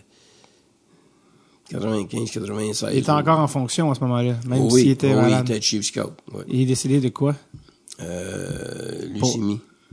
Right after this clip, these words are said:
Speaker 2: Puis lui, à l'hôpital, il était encore en train de
Speaker 1: Lui,
Speaker 2: travailler, il était
Speaker 1: lui,
Speaker 2: sa job.
Speaker 1: la façon que c'est arrivé, c'est que lui, justement, Craig, là, qui travaille pour T S N,
Speaker 2: Ouais.
Speaker 1: à ce moment-là, il était recruteur pour Dallas.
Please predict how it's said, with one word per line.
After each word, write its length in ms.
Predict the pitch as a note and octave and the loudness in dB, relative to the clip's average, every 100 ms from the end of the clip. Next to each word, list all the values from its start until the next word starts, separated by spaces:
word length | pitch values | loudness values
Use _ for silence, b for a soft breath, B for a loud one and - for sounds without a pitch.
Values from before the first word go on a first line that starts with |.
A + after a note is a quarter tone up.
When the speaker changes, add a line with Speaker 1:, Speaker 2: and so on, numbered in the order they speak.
| - _ - | -20 _ -6
Speaker 2:
Puis 100 | B2+ | 2
lui, 340 | C3 C#3+ C3 | 6 6 6
à 80 | C3 | 4
l'hôpital, 520 | C3 A#2+ - C#3+ C#3+ | 4 2 4 6 6
il 120 | C3 B2 C#3+ | 4 0 -4
était 120 | - - | -4 -2
encore 260 | C3 C#3+ | 2 2
en 120 | C3+ | 4
train 120 | C3 C#3 | 4 4
de 40 | |
Speaker 1:
Lui, 60 | A#2 | 10
Speaker 2:
travailler, 180 | D3 D3+ | 12 12
il 20 | |
était 100 | C3+ | 10
Speaker 1:
lui, 60 | D3 | 8
Speaker 2:
sa 160 | D3 | 8
job. 220 | C3+ C#3+ C#3 | 8 8 6
Speaker 1:
la 80 | |
façon 300 | C#3 C#3+ D#3+ | 8 6 6
que 60 | D#3 | 4
c'est 120 | - | 4
arrivé, 460 | C3 B2+ C3 D3+ E3 | 4 4 8 8 8
c'est 200 | - B2+ | 6 2
que 140 | - | 2
lui, 280 | B2+ D3 C3+ | 4 4 2
justement, 420 | G2+ A2+ - B2+ C3+ B B B | -2 -4 2 2 2 B B B
Craig, 400 | - C3 G3 F#3+ | 4 6 6 4
là, 140 | G3 | 0
qui 220 | F3 - G#2+ | 0 -4 -2
travaille 340 | A#2 A2+ B2 | 2 2 2
pour 120 | C3+ | -2
T 160 | - A#2 | -2 2
S 220 | A2 G2+ | 2 2
N, 100 | C#3 | 2
Speaker 2:
Ouais. 160 | C3 C3+ B B - | 2 0 B B -8
Speaker 1:
à 80 | G2+ | -4
ce 120 | - | 0
moment-là, 320 | B2 A#2+ B2 | 2 4 4
il 40 | B2+ | 2
était 180 | B2 | 2
recruteur 480 | A#2 A2 A#2 G#2+ A#2+ | -2 -2 -4 -4 -4
pour 100 | - | -4
Dallas. 500 | G#2 G#2 G2 G#2+ - | -2 0 0 -4 -10